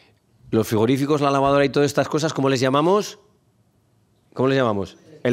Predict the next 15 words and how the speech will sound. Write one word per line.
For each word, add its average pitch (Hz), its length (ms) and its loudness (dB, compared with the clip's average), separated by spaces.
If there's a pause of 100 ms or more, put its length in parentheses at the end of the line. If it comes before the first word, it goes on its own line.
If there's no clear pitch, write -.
(180)
Electrodomésticos. 143 880 2 (320)
Pues 104 240 -4
doméstico 139 640 2
viene 165 200 2
de 160 120 2
ahí, 156 160 4
de 139 140 2
domus, 156 480 0
¿no? 135 160 -2
De 117 120 -2
casa, 113 420 -2
casa, 127 280 -4
de 113 80 -2
la 104 140 -4
casa. 139 320 -6